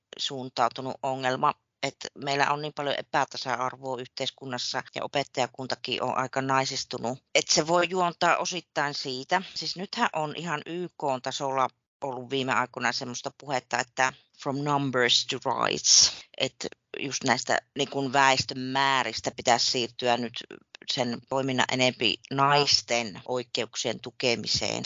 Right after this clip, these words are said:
Et kehitysmaissa se voi liittyä ihan siihen, että kaikille löytyisi sitä ehkäisyä, että ylipäänsä saisi siihen niin kuin pääsyn.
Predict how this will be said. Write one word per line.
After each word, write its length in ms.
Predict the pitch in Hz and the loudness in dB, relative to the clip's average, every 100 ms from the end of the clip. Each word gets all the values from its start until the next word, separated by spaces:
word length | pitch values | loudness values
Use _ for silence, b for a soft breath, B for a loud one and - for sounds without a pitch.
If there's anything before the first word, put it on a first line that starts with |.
| - | -6
Et 120 | 120 - - - _ 127 110 | -8 -8 -16 -20 _ -8 -2
kehitysmaissa 720 | - 147 175 147 - 127 131 127 | 2 2 0 -4 2 4 4 2
se 200 | 131 127 | 0 -2
voi 160 | 120 | -2
liittyä 360 | 127 123 - 127 | 0 -4 -2 0
ihan 300 | - 127 117 | 0 0 -2
siihen, 400 | - 123 131 - | -2 -4 -4 -4
että 140 | - 117 | -4 2
kaikille 520 | 123 120 135 131 139 - 135 | 2 0 0 0 0 -8 -4
löytyisi 380 | 139 139 131 - | -2 0 0 -2
sitä 300 | 117 120 90 | 2 4 4
ehkäisyä, 520 | 113 - 120 - 117 | 2 -4 -10 -6 -6
että 220 | 95 - | -6 -8
ylipäänsä 460 | 110 113 - 117 - | -8 -8 -10 -8 -4
saisi 400 | - 107 - - | -2 -2 -2 -4
siihen 260 | - 123 120 | -4 -8 -8
niin 180 | 123 | -10
kuin 180 | - 123 - | -10 -14 0
pääsyn. 520 | 123 120 127 214 | 2 2 0 -4